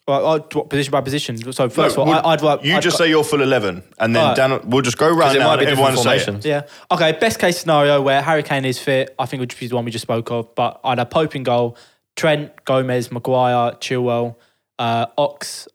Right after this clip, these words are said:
Speaker 1: um, Grealish and Hendo in midfield, Rashford if fit, one side, Kane down the middle, left Sterling.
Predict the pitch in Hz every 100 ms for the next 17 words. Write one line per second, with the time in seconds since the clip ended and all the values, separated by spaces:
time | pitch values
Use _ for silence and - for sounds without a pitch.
0 | 117 113 117 113 113 113 _ _ _ _
1 | 143 127 123 - 120 135 127 123 117 113
2 | 123 120 120 113 - _ _ _ 147 160
3 | - 127 - 139 127 131 _ - 123 117
4 | 123 123 117 - 147 135 120 117 117 113
5 | 117 123 101 - - 107 120